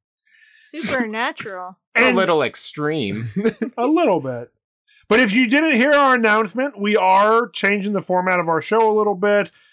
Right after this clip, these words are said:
Speaker 3: and we are going to more of a bi-weekly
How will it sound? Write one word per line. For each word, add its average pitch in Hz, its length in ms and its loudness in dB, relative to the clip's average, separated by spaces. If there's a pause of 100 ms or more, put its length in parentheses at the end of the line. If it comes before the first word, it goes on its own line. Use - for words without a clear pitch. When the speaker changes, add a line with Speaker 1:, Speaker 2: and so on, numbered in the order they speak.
(120)
Speaker 3:
and 180 160 -2
we 175 80 4
are 175 140 2
going 175 300 0
to 170 160 -2
more 156 260 0
of 139 80 -2
a - 20 -16
bi-weekly 143 1160 -2